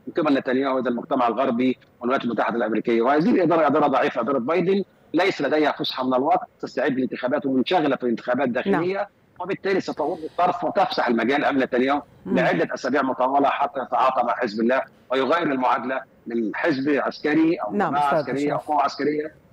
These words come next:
Speaker 1: إلى حزب سياسي في قادم الأيام.
Speaker 2: ستغض الطرف. بهذا أتحول إلى سيد، آه، سركيس، آه،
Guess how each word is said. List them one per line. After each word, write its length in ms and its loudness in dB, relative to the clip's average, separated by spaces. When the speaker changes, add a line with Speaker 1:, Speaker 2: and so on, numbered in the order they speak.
Speaker 1:
إلى 100 -4
حزب 300 -6
سياسي 440 -2
في 80 -6
قادم 260 -4
الأيام. 280 -6
Speaker 2:
ستغض 580 -2
الطرف. 460 -2
بهذا 360 2
أتحول 480 0
إلى 380 2
سيد، 380 2
آه، 400 2
سركيس، 720 0
آه، 380 -2